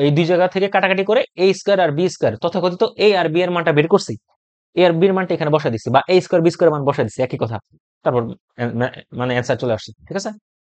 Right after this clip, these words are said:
আশা করি বুঝছো, এর কঠিন কিছু না। আচ্ছা, বলছে কোনো, দশ নাম্বার ম্যাথ করি, এখানে কোনো উপবৃত্তের উপকেন্দ্রিক লম্ব, উপকেন্দ্রিক লম্ব উপবৃত্তটির বিয়দ অক্ষের অর্ধেক,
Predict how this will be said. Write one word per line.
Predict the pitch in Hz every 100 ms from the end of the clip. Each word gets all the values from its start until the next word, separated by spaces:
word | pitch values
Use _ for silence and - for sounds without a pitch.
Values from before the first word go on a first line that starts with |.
| _ 165
আশা | 190
করি | 196
বুঝছো, | 208 127 117
এর | 175 190
কঠিন | 214 185 143
কিছু | 113
না। | 113 _ _ _ _ _ _ _ _ _ _ -
আচ্ছা, | 117 107 - _ _ _ -
বলছে | - - 156 202 - _ _ _ _ _ _
কোনো, | 196 202 220 254 - _ _ _ _
দশ | 143 147
নাম্বার | 185 147
ম্যাথ | 143 -
করি, | 151 185 _
এখানে | 131 135 135
কোনো | 196 208 190
উপবৃত্তের | 226 220 214 165 190 - - - _ _ -
উপকেন্দ্রিক | 196 220 233 220 240 240 139 135
লম্ব, | 170 185 143 156 - _ _ _ _ _ _ _ _ _ _ _ _ _ _ -
উপকেন্দ্রিক | 165 208 214 208 220
লম্ব | 175 175 143 156 220 _ _ _ _ _ _ -
উপবৃত্তটির | 175 196 208 214 214 185 123
বিয়দ | 196 202
অক্ষের | 202 - 226 -
অর্ধেক, | 185 139 131